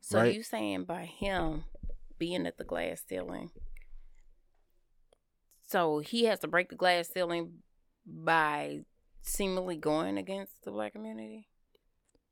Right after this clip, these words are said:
Speaker 2: How is he going against the black community?
Speaker 1: Quote unquote.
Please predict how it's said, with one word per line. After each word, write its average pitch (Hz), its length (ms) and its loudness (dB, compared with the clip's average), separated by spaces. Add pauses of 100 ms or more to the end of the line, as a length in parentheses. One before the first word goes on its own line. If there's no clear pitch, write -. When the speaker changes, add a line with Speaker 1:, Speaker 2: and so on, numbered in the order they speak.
(480)
Speaker 2:
How 131 220 8
is 117 80 4
he 123 100 4
going 110 220 6
against 104 280 2
the 104 40 -4
black 92 200 0
community? - 200 -2
Speaker 1:
Quote 208 160 6
unquote. 180 480 -2